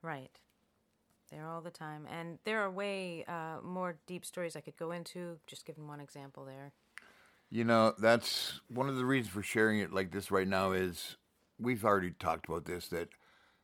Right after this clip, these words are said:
Speaker 2: somebody somewhere, probably more than one person, but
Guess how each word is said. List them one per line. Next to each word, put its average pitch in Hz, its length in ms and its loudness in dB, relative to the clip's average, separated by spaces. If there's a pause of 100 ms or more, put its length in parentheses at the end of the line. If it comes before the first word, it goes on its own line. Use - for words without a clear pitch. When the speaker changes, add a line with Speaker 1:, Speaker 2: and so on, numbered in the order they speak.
Speaker 2:
somebody 117 680 6
somewhere, 82 840 -2 (1400)
probably 127 360 8
more 110 220 6
than 101 140 4
one 98 200 4
person, 85 460 -2
but 82 160 -6